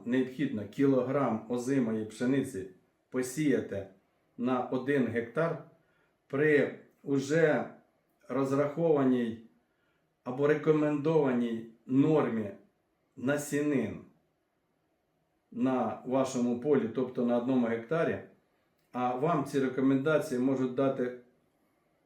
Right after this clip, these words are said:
в основному виробники сортів. Вони найкраще знають, скільки в конкретній зоні, в конкретному місці, на конкретному полі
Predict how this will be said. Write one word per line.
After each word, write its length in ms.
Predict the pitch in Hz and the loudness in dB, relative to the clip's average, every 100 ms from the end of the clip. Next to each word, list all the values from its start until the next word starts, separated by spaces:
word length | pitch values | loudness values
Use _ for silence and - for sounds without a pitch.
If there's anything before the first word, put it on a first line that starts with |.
| _ | _
в 100 | 127 | -8
основному 640 | 131 120 139 147 156 139 123 | -6 -2 -2 0 2 2 2
виробники 600 | 123 123 123 131 143 131 | 0 0 0 -2 -2 -4
сортів. 500 | - 107 - 95 90 - _ _ _ _ _ _ - | -4 -8 -10 -14 -14 -20 _ _ _ _ _ _ -10
Вони 240 | 135 160 170 | -4 -2 0
найкраще 960 | 165 175 147 156 147 135 117 - 117 | 0 -2 -2 -2 0 2 0 -2 -6
знають, 480 | 117 151 160 117 98 - _ _ | -4 -4 -4 -4 -6 -12 _ _
скільки 640 | - - 147 185 156 131 107 | -20 -10 -4 -2 -2 -2 -4
в 140 | 101 | -2
конкретній 680 | 127 135 160 190 170 170 147 | -4 -2 0 0 0 -2 -2
зоні, 440 | 117 117 104 87 - _ _ _ _ | -2 -2 -2 -4 -12 _ _ _ _
в 580 | 127 135 139 139 135 127 | -4 2 2 2 2 0
конкретному 680 | 147 151 165 190 185 175 175 | 0 -2 0 0 0 -2 -2
місці, 580 | 160 139 123 - - - - | 2 4 2 0 -12 -16 -8
на 100 | 131 | -6
конкретному 1000 | 165 165 170 185 190 185 185 185 170 - | -4 -4 -2 -2 -2 0 0 0 -2 -4
полі 420 | 147 131 101 | 0 2 2